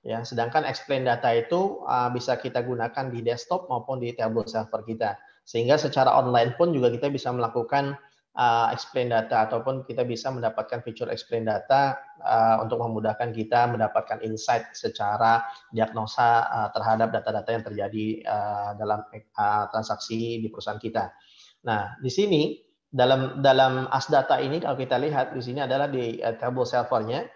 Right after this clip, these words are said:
kita tinggal pilih dataset apa yang mau kita analisa ataupun akan kita, eh, query datanya, ya. Dan kita bisa lihat di sini di panel sebelah kiri ini adalah, eh, kolom-kolom yang sudah tadi sudah kita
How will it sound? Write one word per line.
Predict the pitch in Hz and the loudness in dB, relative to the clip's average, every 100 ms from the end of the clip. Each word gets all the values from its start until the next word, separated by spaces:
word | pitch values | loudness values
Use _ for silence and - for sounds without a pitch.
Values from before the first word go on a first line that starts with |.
| _ _ - | _ _ -10
kita | 123 127 | -2 -2
tinggal | 135 123 120 | 2 2 2
pilih | 147 139 135 127 127 | 0 0 0 -2 -2
dataset | 123 123 113 139 - | 0 -2 -2 -6 -4
apa | 120 - 143 | -4 0 0
yang | 135 | 0
mau | 123 117 | -2 -4
kita | 120 113 117 113 113 - | -4 0 2 2 0 -4
analisa | 123 113 117 - 135 175 - - | -6 -4 -6 -4 -4 -4 -8 -10
ataupun | 113 117 120 117 - | -8 -8 -8 -12 -10
akan | 110 120 117 | -6 -6 -6
kita, | 120 120 110 110 110 - _ - | -2 4 4 4 0 -14 _ 2
eh, | 117 113 113 113 110 113 - | 6 8 8 8 6 4 2
query | 131 135 139 160 160 | 4 4 2 0 0
datanya, | 127 - 120 117 127 165 - _ _ | 0 2 0 0 -4 -6 -12 _ _
ya. | - 120 139 - _ - | -6 -6 -6 -14 _ -8
Dan | 117 | -6
kita | 117 120 | -2 -2
bisa | 120 117 | 0 2
lihat | 127 143 135 | 2 2 0
di | 120 | -2
sini | 123 135 143 147 | -2 -2 -2 -2
di | 127 | -2
panel | 123 120 120 | 0 0 0
sebelah | 117 127 117 117 | -2 -2 -2 -2
kiri | 123 120 117 | -4 -4 -2
ini | 135 156 | 0 0
adalah, | 123 123 123 151 160 - - _ _ | 2 4 6 6 4 -2 -12 _ _
eh, | 127 127 | 0 0
kolom-kolom | - 139 139 139 139 156 | 4 4 4 2 2 2
yang | 147 131 | 0 -2
sudah | - 127 123 113 120 - | -4 0 0 0 -2 -2
tadi | 117 123 | -2 -2
sudah | 123 127 117 113 | -8 -8 -6 -6
kita | 120 123 113 117 117 113 | -2 2 4 6 6 4